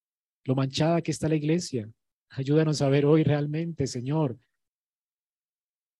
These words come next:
la consumación de tu plan perfecto,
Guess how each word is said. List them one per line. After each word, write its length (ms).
la 120
consumación 520
de 80
tu 160
plan 260
perfecto, 800